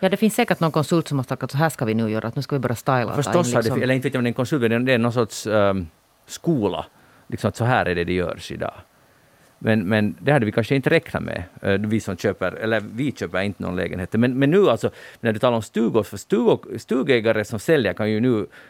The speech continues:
Speaker 2: vad jag förstår, göra nästan vad de vill, för de får nästan vilket pris de vill.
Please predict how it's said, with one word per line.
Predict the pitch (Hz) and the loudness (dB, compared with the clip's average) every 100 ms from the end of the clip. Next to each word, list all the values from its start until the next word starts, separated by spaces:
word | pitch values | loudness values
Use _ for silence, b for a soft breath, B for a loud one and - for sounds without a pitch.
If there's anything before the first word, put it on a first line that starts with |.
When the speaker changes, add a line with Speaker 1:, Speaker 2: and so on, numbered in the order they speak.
| B | B
Speaker 2:
vad | 110 | 2
jag | 131 | 2
förstår, | 139 - 95 90 | 0 2 0 2
göra | 92 117 107 | 0 2 2
nästan | 110 101 104 | 0 -2 0
vad | 110 | 2
de | 113 98 | 2 2
vill, | 107 175 - 92 | 2 2 0 -8
för | - | -4
de | 104 | -2
får | 101 104 95 | -2 -2 -2
nästan | 98 107 101 | -4 -4 -4
vilket | 101 104 | -4 -4
pris | 139 117 - | 0 -2 -2
de | 76 82 | -10 -10
vill. | 80 85 | -10 -12